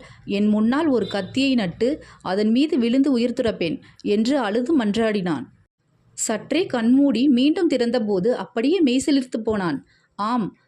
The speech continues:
பக்தனுக்காக இடதுகாலை ஊன்றி வலதுகாலை தூக்கி ஆடிக்கொண்டிருந்தார் நடராஜ பெருமான். "எனக்காக கால் மாறி ஆடிய பெருமானே, இதே திருக்கோலத்தில்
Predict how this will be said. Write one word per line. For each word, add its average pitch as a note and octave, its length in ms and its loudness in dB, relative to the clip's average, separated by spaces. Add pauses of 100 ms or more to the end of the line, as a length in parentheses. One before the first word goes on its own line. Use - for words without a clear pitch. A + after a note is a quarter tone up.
(320)
பக்தனுக்காக G#3 800 -2
இடதுகாலை D4 680 0
ஊன்றி A3 480 0 (220)
வலதுகாலை D4+ 580 0
தூக்கி B3 360 -2
ஆடிக்கொண்டிருந்தார் G#3 800 -2
நடராஜ B3+ 500 0
பெருமான். G#3 500 -2 (540)
"எனக்காக G3+ 520 -4
கால் C4+ 340 0
மாறி B3+ 300 2
ஆடிய G3+ 300 -2
பெருமானே, F3+ 680 0 (240)
இதே B3+ 420 0
திருக்கோலத்தில் A3+ 680 0